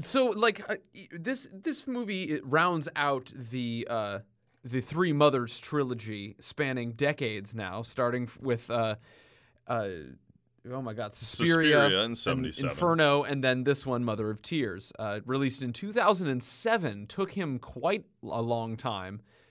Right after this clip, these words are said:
Speaker 1: to round out this trilogy. What has he done in between, uh,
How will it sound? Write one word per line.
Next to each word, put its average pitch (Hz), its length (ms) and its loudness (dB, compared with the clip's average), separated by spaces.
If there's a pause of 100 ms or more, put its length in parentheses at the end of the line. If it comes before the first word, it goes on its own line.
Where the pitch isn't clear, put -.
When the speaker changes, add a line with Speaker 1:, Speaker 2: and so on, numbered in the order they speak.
(140)
Speaker 1:
to 127 200 0
round 123 300 2
out 113 160 2
this 135 160 0
trilogy. 104 540 -6
What 196 180 4
has 269 140 -4
he 277 100 2
done 185 320 4
in 170 220 -2
between, 156 840 -4
uh, 110 340 -2